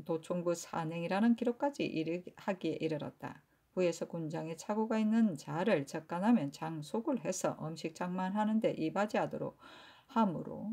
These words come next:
이 기록이 있게 되었다. 이에 대한 일은 번번이 경련에서 좌우들이 모두 의논하였는데도 오히려 고치지 않고 있으니 법률로는 하나하나 다스릴 수가 없는 일이다.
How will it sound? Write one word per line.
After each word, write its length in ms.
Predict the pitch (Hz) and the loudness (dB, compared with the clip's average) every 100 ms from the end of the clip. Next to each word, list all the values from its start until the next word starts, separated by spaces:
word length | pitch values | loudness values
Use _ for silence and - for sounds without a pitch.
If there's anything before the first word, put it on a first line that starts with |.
| 262 | -4
이 280 | - 180 170 | 2 2 2
기록이 380 | - 127 135 143 | -2 -2 0 -2
있게 180 | 151 185 | -2 0
되었다. 500 | 196 147 - - - _ _ _ | 2 0 -2 -14 -14 _ _ _
이에 220 | 180 175 165 | 2 4 4
대한 680 | 160 160 151 165 147 165 - | 0 -2 0 0 0 -2 -6
일은 480 | 151 160 233 185 - | -4 2 2 2 -2
번번이 420 | 175 190 262 302 | -4 0 2 0
경련에서 560 | - 196 240 208 - - | 0 2 4 4 0 -10
좌우들이 640 | - 156 - 180 185 202 | -6 -6 -2 -2 0 0
모두 480 | 139 139 151 226 262 | -2 -2 0 2 2
의논하였는데도 920 | - 156 151 156 165 160 160 208 226 - | 2 -2 -2 -4 -6 -6 -2 0 0 0
오히려 380 | 147 151 156 | -2 -2 -2
고치지 440 | 151 160 - 165 208 | -2 -6 -6 -2 2
않고 340 | 165 160 185 | 2 0 -2
있으니 380 | 151 - 196 143 - - _ | -2 0 -2 -4 -12 -20 _
법률로는 720 | - 165 208 311 349 185 180 247 - _ | -4 4 4 4 2 -2 0 -2 -4 _
하나하나 640 | - 165 156 160 208 160 | -4 -2 -4 0 0 0
다스릴 440 | - 147 - 147 | -4 -14 -8 -6
수가 260 | 147 - 208 | -6 -4 0
없는 260 | 208 262 277 | 4 6 6
일이다. 420 | 254 147 - | 2 -2 -6